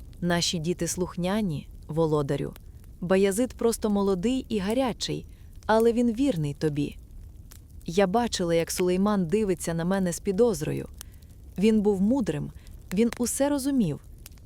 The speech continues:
але він мовчав, бо любив мене. Я використовувала його кохання як щит для Баязида. Я знала, поки я жива, Сулейман не віддасть наказ про страту.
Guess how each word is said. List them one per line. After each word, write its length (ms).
але 240
він 160
мовчав, 480
бо 180
любив 340
мене. 360
Я 180
використовувала 840
його 260
кохання 540
як 220
щит 420
для 200
Баязида. 640
Я 200
знала, 560
поки 240
я 180
жива, 400
Сулейман 640
не 100
віддасть 640
наказ 420
про 160
страту. 520